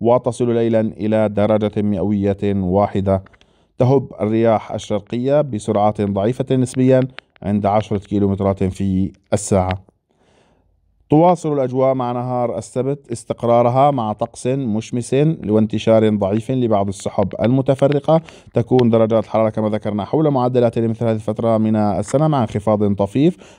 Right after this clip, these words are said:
حيث من المتوقع أن تسجل نهار السبت ثلاثة عشرة درجة مئوية نهارا، لكنها تصل ليلا إلى صفر مئوي والله أعلم. تبقى حركة رياح شرقية عند عشرة كيلومترات في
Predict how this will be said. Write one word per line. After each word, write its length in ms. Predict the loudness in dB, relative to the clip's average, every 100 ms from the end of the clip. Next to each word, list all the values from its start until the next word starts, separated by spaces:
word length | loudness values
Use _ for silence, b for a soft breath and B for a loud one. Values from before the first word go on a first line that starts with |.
| B
حيث 340 | 2 2 2
من 300 | 0 2 0
المتوقع 580 | 0 0 0 0 -2 -2
أن 100 | -4
تسجل 540 | -6 -4 -2 0 0
نهار 500 | 0 0 2 4 2 -4
السبت 520 | -4 2 2 2 -2 b b
ثلاثة 340 | 2 2 4 2
عشرة 260 | 0 -2
درجة 480 | -2 0 0 -2 -2
مئوية 640 | -2 -2 -2 0 2 2
نهارا، 500 | 2 0 2 2 2 -2 B B -6
لكنها 520 | -6 -2 -2 0 -2
تصل 460 | -2 -4 0 0 2
ليلا 240 | 2 2
إلى 560 | -2 -2 -2 0 0 -2
صفر 500 | -6 -2 -2 -2 -4
مئوي 500 | -4 -2 0 0 2
والله 540 | 0 0 2 0 0 0
أعلم. 320 | 2 2 -2 _ _ _ _ _ _ _ _ -2
تبقى 420 | -2 -2 0 0
حركة 460 | 2 0 0 -2 0
رياح 320 | 2 0 0
شرقية 500 | -4 -4 -2 2 2
عند 300 | 2 0 0
عشرة 300 | -2 -4 -10
كيلومترات 640 | -6 -4 -4 -4 -6 -4
في 500 | -6 -4 -2 -2 -2